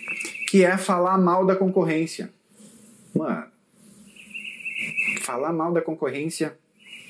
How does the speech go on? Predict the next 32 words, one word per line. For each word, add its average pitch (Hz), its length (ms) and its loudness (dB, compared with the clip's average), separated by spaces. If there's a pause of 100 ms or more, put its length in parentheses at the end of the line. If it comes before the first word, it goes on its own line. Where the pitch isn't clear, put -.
(880)
é 185 120 6
a 185 120 -2 (260)
pior 190 800 6
estratégia 156 640 0
de 127 100 -2
marke-, 131 600 -2 (100)
marketing 135 460 -4
que - 40 -12
tu 135 100 -6
pode 117 220 0
utilizar. 104 540 -2 (960)
Por 233 220 8
que 240 180 6
que 208 140 6
é 165 40 6
a - 40 4
pior 147 240 4
estratégia 123 420 0
de 117 80 2
marketing 110 400 2
que - 80 -20
tu - 80 -20
pode 98 180 2
utilizar? 92 480 -4 (1300)
Porque, 185 880 6
inclusive 196 360 6
tem 302 100 6
um 269 60 8
ditado 196 420 6
que 139 100 -4
diz 117 200 -2
isso, - 380 -4